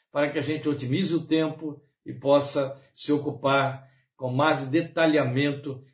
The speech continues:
em cima do significado dessas expressões. Vindo então para a nossa parte quarenta e três de Efésios, do nosso estudo de Efésios, agora iremos ao capítulo seis,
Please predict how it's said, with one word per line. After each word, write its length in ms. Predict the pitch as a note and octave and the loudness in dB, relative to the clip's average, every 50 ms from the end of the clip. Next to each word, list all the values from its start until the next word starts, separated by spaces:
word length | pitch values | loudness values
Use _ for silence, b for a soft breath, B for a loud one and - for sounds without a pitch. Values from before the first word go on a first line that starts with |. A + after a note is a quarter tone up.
| b - | b -14
em 80 | B2 | -12
cima 240 | A2+ A2+ - D#3+ E3+ | -10 -6 -2 0 0
do 100 | E3 D#3 | 0 -2
significado 840 | C3+ - - D#3+ D3+ D#3 D#3 - D#3 D3+ - C#3 C#3 C#3+ C3+ B2+ C3+ | -4 -4 -4 -4 -2 -2 -4 -4 -8 -6 0 2 2 4 4 2 -2
dessas 580 | B2+ A2+ A2 C#3 C3+ C3 C3 - - B2+ A2+ A#2+ | -6 -2 2 2 2 2 2 -2 -8 -8 -8 -8
expressões. 560 | B2+ - - C3+ C3 B2+ - G#2+ G#2+ G#2+ - b b b b b b b b b | -10 -10 -8 -6 -6 -6 -4 -4 -4 -4 -4 b b b b b b b b b
Vindo 260 | C3 E3 A#3 A#3+ A3 A3 | 2 4 4 6 6 4
então 360 | F#3+ D#3+ E3+ G#3 G#3+ G#3+ G#3+ | 4 6 8 8 8 8 8
para 180 | G3 F3+ E3+ | 6 4 6
a 80 | E3 D#3+ | 6 6
nossa 320 | E3 F3 F3 E3+ - E3 | 6 4 4 4 4 0
parte 400 | D#3 - - F3 F3 F3 E3 - | 0 4 4 4 4 4 2 -6
quarenta 420 | D3+ - D3+ D#3 F#3 G#3+ A3 - F#3+ | -2 2 2 4 4 2 2 0 -2
e 60 | E3 | -4
três 640 | E3+ - E3+ E3+ F#3 F#3+ F#3+ F#3+ - - - - _ _ _ _ - | -2 -2 0 2 4 4 2 2 -2 -8 -12 -16 _ _ _ _ -8
de 160 | B2 A#2 F3 | 0 6 6
Efésios, 1040 | F#3+ F3 - - - - F#3 F#3 F3+ F3+ F3 E3+ G3 A#3 C4 B3+ - - - - - - | 6 6 6 2 4 6 8 8 8 8 4 0 -4 -6 -6 -8 -8 -10 -12 -14 -16 -12
do 140 | B2+ C#3 | -8 -4
nosso 320 | D3 D#3 E3 E3 E3 D#3+ C#3 | 0 2 2 2 0 -2 -8
estudo 360 | - - - A#3+ B3+ B3+ A3+ | -8 -8 -4 -2 -2 -2 0
de 120 | E3+ E3+ | 2 4
Efésios, 800 | D#3+ C#3 B2+ - C3+ B2+ C3+ D3 D3 - A3 G3+ - - - b b b b b b b b | 4 4 2 2 4 4 4 4 4 0 -6 -8 -10 -12 -14 b b b b b b b b
agora 340 | C#3+ C3+ C#3+ G3 G#3 G3+ F#3 | -2 4 6 8 8 8 6
iremos 380 | E3+ F#3 G3 G3 F#3 D#3 D#3+ | 6 4 4 4 4 4 6
ao 100 | F3 E3+ | 4 6
capítulo 540 | - E3 D#3 - - G#3 G3+ - F3 D#3 C#3 | 6 6 2 2 2 -4 -4 -2 0 -2 -2
seis, 600 | C3 - - C#3 C#3+ D3+ E3 G3 G3 - - - | -2 -2 0 2 4 4 4 4 2 -10 -14 -18